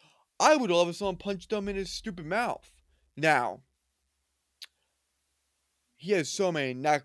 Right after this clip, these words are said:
rolls and cheek protection and all that stuff that it may not hurt him. You may just see a bunch of flubber roll.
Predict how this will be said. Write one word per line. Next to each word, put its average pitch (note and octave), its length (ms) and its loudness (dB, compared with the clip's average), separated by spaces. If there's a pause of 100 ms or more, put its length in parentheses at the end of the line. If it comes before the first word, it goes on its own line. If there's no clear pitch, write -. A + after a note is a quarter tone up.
rolls D3+ 540 -2
and A#2 240 -6 (500)
cheek - 400 -2
protection D#3 760 0
and D3+ 240 -2
all E3+ 220 4
that C3 260 -2
stuff B2+ 540 -4
that B2+ 280 -2 (260)
it C3+ 120 -8
may E3+ 180 2
not B2+ 240 0
hurt C#3 240 0
him. - 220 -12 (1040)
You E3+ 140 -4
may G3 200 4
just D3 260 -6
see F3 120 0
a C#3+ 80 4
bunch D3+ 260 -4
of G2 80 -14
flubber D3 540 0
roll. B2 440 -6